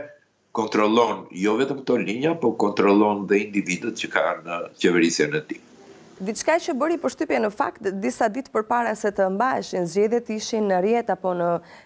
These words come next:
Speaker 2: në media të ndryshme, edhe amerikane, por jo vetëm, edhe në Shqipëri, që ishte frika e republikanëve për një vjedhje të votave.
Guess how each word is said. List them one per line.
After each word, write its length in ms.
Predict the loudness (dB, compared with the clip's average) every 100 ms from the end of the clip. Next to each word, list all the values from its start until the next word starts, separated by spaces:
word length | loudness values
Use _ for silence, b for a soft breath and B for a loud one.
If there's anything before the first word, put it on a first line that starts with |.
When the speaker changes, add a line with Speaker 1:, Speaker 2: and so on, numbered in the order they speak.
| B
Speaker 2:
në 120 | 0
media 240 | 4 2 2
të 140 | 0
ndryshme, 480 | 0 -4 -2 0 2 4
edhe 280 | 4 4 2
amerikane, 640 | 2 0 -2 -2 -2 -2
por 180 | -2 -2
jo 140 | 0
vetëm, 340 | 0 0 -2 -2
edhe 180 | -2 -2
në 80 | -4
Shqipëri, 420 | -6 -6 -4 -4 -6 b b b
që 180 | 2 2 2
ishte 240 | -4 -4
frika 500 | -4 -4 -2 -2 0 0
e 120 | 0
republikanëve 720 | 0 -2 -4 -2 -2 0 -2
për 180 | 0 0
një 180 | 0 0
vjedhje 440 | 0 0 2 0 0
të 160 | -2
votave. 640 | 0 2 2 0 -2 -2